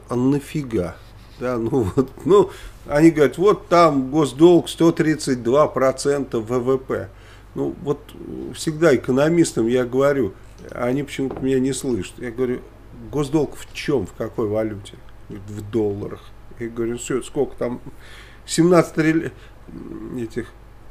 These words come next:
ой, триллионов, да, был, э, уже больше, наверное, семнадцать триллионов. Ну, че стоит Обаме взять, напечатать бумажку такую, семнадцать триллионов,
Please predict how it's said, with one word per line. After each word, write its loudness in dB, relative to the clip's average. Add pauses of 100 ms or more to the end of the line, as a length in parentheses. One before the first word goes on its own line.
(240)
ой, -10 (1200)
триллионов, 6
да, 4
был, -4 (460)
э, -16
уже -2
больше, 2
наверное, -6
семнадцать -10
триллионов. -10
Ну, -10
че -4
стоит 0
Обаме 2
взять, -4
напечатать -6
бумажку -4
такую, -10
семнадцать -4
триллионов, 0